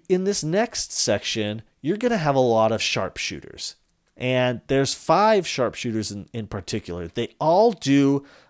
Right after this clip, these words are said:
uh, again, they're all really good shooters, but they all bring some unique attributes to the table as well. Grady Dick out of Kansas. Uh, he has some of the best size, probably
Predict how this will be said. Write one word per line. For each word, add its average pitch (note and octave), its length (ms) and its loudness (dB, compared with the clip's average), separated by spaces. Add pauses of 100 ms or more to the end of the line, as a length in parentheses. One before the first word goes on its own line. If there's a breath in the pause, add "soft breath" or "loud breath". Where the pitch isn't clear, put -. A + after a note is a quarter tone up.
uh, - 80 -14 (120)
again, C3 360 -2
they're A2+ 180 -2
all C#3+ 160 6
really A#2 280 4
good G#2 160 -2
shooters, D3+ 480 0
but D#3 160 -4
they D3+ 80 -2
all A3 220 0
bring D3+ 280 -2
some B2+ 320 -2
unique A#2 400 -4
attributes F#2 560 -10
to G2+ 100 -14
the F#2 120 -12
table F2+ 320 -6
as G#2+ 160 -8
well. A#2+ 340 0 (960 loud breath)
Grady D#3 400 4
Dick A#2+ 460 0
out G#2+ 160 -4
of G2+ 100 -8
Kansas. - 640 -8 (220 loud breath)
Uh, - 120 -6
he C#3 140 0
has F#3+ 160 4
some D#3 240 0
of A2+ 140 -4
the G#2+ 120 -2
best B2+ 440 0
size, A#2+ 580 -2 (260 loud breath)
probably C#3 680 0